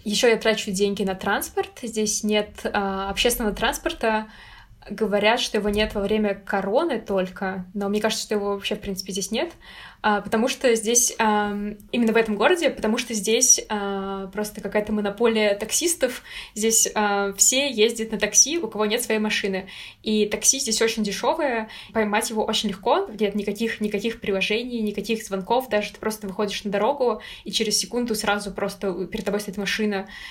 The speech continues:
и, а, цены примерно такие. Вот моя работа, а, находится чуть-чуть за городом даже,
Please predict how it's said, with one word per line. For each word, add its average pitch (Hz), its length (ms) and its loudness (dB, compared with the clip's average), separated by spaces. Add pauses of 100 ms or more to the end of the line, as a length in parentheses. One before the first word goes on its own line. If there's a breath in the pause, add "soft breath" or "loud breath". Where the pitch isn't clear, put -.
(300 loud breath)
и, 196 560 0
а, 190 320 -2 (120)
цены 226 440 0
примерно 208 400 0
такие. 202 320 -4
Вот 190 160 -2
моя 202 320 0
работа, 226 680 0 (580)
а, 190 380 -4
находится 202 580 -2
чуть-чуть 208 440 -4
за 208 260 0
городом 208 480 0
даже, 185 380 -4